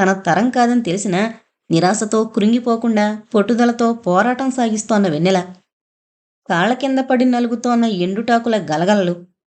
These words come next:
కొంత దూరం నడిచాక ఆ రుద్రాలు మాట్లాడింది. "డోరా ఎవరు అని అడిగావు కదా, అదిగో ఆ బండరాయి మీదకెక్కి అటువైపుకు దిగు,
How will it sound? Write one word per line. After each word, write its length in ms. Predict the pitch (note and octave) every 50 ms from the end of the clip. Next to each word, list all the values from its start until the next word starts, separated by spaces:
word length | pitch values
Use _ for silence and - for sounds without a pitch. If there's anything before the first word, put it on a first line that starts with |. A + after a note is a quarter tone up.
| _ _ _ _ _ _ _ _ _ _
కొంత 280 | - G#3+ G#3 G#3+ G#3 G3+
దూరం 360 | F3 F3 F3+ G3+ A#3 B3 A#3
నడిచాక 640 | G3+ F#3 F#3 - B3 A3+ G3+ G#3 F3+ E3 G3+ B3+ B3+ - -
ఆ 160 | F#3 F#3 F#3
రుద్రాలు 460 | F3 E3+ D#3+ E3 F#3 G#3 G#3 G#3+ G#3
మాట్లాడింది. 720 | F#3 D#3 C#3+ E3 E3+ A3 G3+ F3 D#3+ E3 E3+ E3+ F3 E3+ - - _ _ _ _ _ _ _ _ _ _ _ _ _ _ _ _ - -
"డోరా 420 | F#3+ E3 F3 F3+ F3 F3+ G3 G#3+
ఎవరు 460 | A3 G#3 F3+ E3+ E3+ F3+ G3+ A3+ A#3+ - -
అని 140 | F#3+ F#3+ F3
అడిగావు 260 | F3 F3 G3+ A3 A3
కదా, 220 | A3 A3 A#3 C#4 D#4+ - _ _ _ _ _ _ - D3+
అదిగో 340 | E3 F3 E3 F3 E3 E3+ - _ _ _ _ _ -
ఆ 180 | G3 F#3 F#3 F#3
బండరాయి 460 | F3 D#3+ E3 D#3+ E3 F3+ G#3 A3+ A#3
మీదకెక్కి 720 | A#3 A3+ A3 A3 A3 G3+ F3 F3+ - F3+ G#3+ B3 - - -
అటువైపుకు 440 | F3 E3+ G#3 A3 A#3+ B3 A#3+ G#3 G3
దిగు, 340 | E3 F3 E3 F#3 F3+ F#3